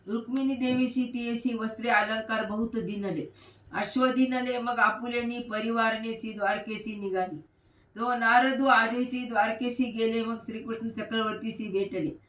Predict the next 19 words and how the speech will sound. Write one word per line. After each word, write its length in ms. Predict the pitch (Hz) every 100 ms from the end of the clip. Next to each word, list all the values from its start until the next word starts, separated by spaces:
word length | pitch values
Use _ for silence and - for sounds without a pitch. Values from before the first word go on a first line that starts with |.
| _ _ _
श्रीकृष्ण 460 | - 254 277 269 262
चक्रवर्ती 580 | 277 262 262 262 269 254
तयासी 380 | 247 247 240 254
बरवी 360 | 226 233 247
मान्यता 560 | 240 220 214 233 240 240
केली. 380 | 233 226 226 226
मग 220 | 220 233
श्रीकृष्ण 480 | - 226 247 240 247
चक्रवर्ती 800 | 240 233 240 226 226 233 285 - _ _ _
क्षेम 280 | - 262 269
वार्ता 460 | 262 240 226 - 233
पुसिली. 520 | 214 214 220 180 156 - _ _ _
"कौनीकडून 720 | 220 254 285 285 262 262 262
येईज 360 | 254 247 254 247
ताय?" 420 | 247 220 214 220 - _ _ -
नारदे 500 | 190 233 247 233 254
म्हणितले, 540 | 233 226 - 233 226
"वैदर्भ 500 | 226 220 220 233 214
देशाकडून." 760 | 208 208 196 220 208 196 185 156